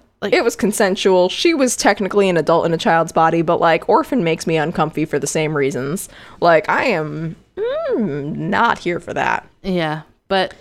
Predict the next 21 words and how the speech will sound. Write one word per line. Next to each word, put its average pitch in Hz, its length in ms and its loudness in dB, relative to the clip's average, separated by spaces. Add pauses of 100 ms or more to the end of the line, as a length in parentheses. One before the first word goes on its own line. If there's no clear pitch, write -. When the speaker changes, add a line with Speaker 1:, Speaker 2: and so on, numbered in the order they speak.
Speaker 1:
I 208 140 -2
think 233 220 -2
that 233 260 -4
that's 220 240 -2
the 240 140 0
only 226 120 0
reason 208 260 2
why 190 140 2
I'm 190 140 0
okay 175 320 -2
with 175 100 -4
Dracula 165 460 -2
being 165 420 -4
in, 151 140 -6
like, 147 160 -6
a 160 80 -4
number 160 320 -2
two 180 240 -4
place, 202 340 -2
because, 175 340 -4
like, 156 300 -2